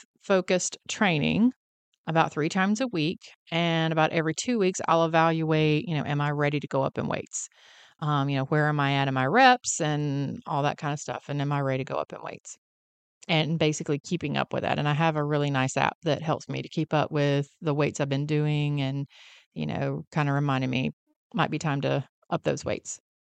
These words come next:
And then another small goal is gonna be getting my food back on track after the holidays. So sugar is my kryptonite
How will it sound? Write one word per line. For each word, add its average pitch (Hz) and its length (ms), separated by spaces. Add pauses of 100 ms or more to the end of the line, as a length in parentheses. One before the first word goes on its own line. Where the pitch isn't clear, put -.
(320)
And 180 240
then 180 540 (580)
another 175 500
small 180 300
goal 165 280
is 165 120
gonna 160 180
be 151 100
getting 151 260
my 135 140
food 165 360
back 135 220
on - 180
track - 340
after 139 240
the 120 60
holidays. - 720 (480)
So 156 800 (480)
sugar 147 480
is 214 180
my 262 140
kryptonite 214 680